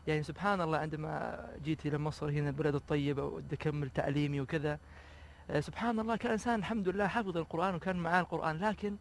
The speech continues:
يعني سبحان الله أول ما جيت هنا جالس أدور على زميل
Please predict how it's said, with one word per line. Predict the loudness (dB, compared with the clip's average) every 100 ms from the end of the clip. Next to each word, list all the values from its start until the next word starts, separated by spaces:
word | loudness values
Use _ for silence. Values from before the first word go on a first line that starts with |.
| -12 -20 -20 -20 -20 -6
يعني | 2 4 4 0
سبحان | -4 -4 0 0
الله | 2 4
أول | 6 6 4
ما | 0
جيت | 0 -4 -2
هنا | -2 0
جالس | 0 0 0
أدور | 2 2
على | 2 0
زميل | 0 0 2 2 0